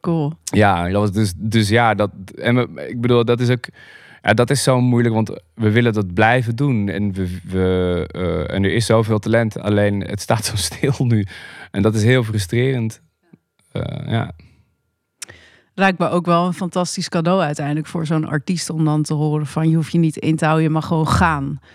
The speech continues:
Speaker 2: Ja.
Speaker 1: Dat klinkt dan ook, eh, eh, voor, Spielruim is ook een beetje dan een speeltuin.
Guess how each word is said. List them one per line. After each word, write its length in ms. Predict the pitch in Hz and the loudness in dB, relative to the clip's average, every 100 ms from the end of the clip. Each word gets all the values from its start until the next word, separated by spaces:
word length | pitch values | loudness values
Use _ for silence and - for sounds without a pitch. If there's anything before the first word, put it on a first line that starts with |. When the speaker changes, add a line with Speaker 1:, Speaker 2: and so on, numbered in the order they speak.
| - _ - | -20 _ -4
Speaker 2:
Ja. 280 | 127 135 - | 2 2 2
Speaker 1:
Dat 100 | 156 | -6
klinkt 220 | - 190 | 0 2
dan 200 | 180 175 | 2 0
ook, 280 | - 180 170 | 0 0 -2
eh, 760 | - - - - - 151 151 147 | -6 -12 -12 -12 -4 -2 0 -2
eh, 60 | 139 - | -4 -12
voor, 460 | - - 175 185 - | -14 -4 -2 -2 -4
Spielruim 500 | - - 185 185 175 | -6 -2 2 4 2
is 160 | 175 175 | 0 -2
ook 180 | 175 170 | -4 -4
een 80 | 175 | 2
beetje 240 | 175 170 | 2 2
dan 120 | 180 | 0
een 60 | 175 | 0
speeltuin. 800 | - 208 190 180 143 135 160 | 0 2 2 2 0 0 -2